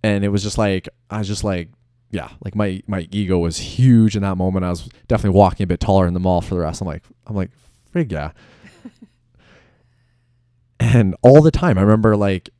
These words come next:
just grocery stores, and you just get people like, "Man, that's an awesome beard." So I've, I, and the reason I'm telling stories, I just think, like, having a very big beard is possibly not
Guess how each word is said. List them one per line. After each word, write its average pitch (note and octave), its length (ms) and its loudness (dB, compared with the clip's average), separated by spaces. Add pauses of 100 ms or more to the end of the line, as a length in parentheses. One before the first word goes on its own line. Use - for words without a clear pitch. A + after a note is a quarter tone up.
(180)
just - 420 -4
grocery C#3 360 -2
stores, G2 400 -2
and G2 220 -6 (340)
you A2+ 200 -8
just A2 220 -8
get A#2+ 160 -4
people A2+ 360 -2
like, F2+ 280 -6 (180)
"Man, C#3+ 240 -4
that's B2+ 200 -6
an B2 60 2
awesome A2+ 340 -2
beard." A#2 260 -2
So G#2+ 100 -4
I've, - 200 -6
I, B2+ 40 -8
and - 800 -16
the C3+ 40 -2
reason C#3+ 180 6
I'm C3 60 0
telling B2+ 280 4
stories, G#2+ 300 2
I G#2 80 0
just G#2+ 180 -4
think, G#2 180 -2
like, F#2 320 -6 (120)
having A#2+ 260 -2
a G#2 40 -2
very G#2 240 2
big F2+ 260 -4
beard G2 240 -6
is E2+ 80 -10
possibly F#2 680 -4 (1300)
not F#2 400 -4